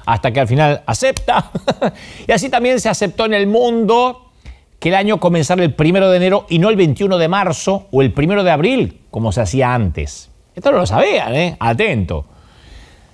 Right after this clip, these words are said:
Durante el Imperio Romano, desde el solsticio del veintiuno de diciembre y durante los siguientes diez días, se festejaba el fin de un ciclo de tinieblas y la esperanza de un comienzo del ciclo del sol y anticipando la temporada de luz.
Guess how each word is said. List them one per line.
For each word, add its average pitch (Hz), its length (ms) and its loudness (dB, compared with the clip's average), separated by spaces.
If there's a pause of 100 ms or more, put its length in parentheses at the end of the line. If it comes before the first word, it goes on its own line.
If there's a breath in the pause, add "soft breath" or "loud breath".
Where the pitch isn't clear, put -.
(340 soft breath)
Durante 262 300 0
el 277 80 0
Imperio 294 380 0
Romano, 240 500 0
desde 170 280 2
el 170 160 -2 (140)
solsticio 202 1200 0 (280)
del 147 200 0
veintiuno 165 520 2
de 170 80 2
diciembre 175 400 0
y - 20 0
durante 139 300 0
los 135 140 0
siguientes 202 420 0
diez 170 220 2
días, 202 360 0
se 139 120 -6
festejaba 170 480 0
el 156 100 0
fin 254 500 -4 (140)
de 117 160 -2
un 151 140 2
ciclo 185 340 -2
de 147 120 0
tinieblas 175 680 -2 (920 soft breath)
y 135 40 2
la 160 100 2
esperanza 170 500 0
de 156 100 0
un 170 100 -2
comienzo 165 480 -2
del 123 120 0
ciclo 143 380 -2
del 113 140 0
sol 202 360 -2
y 113 100 -2
anticipando 127 760 -2
la 90 300 -2
temporada 107 420 0
de 90 120 -2
luz. 92 300 -2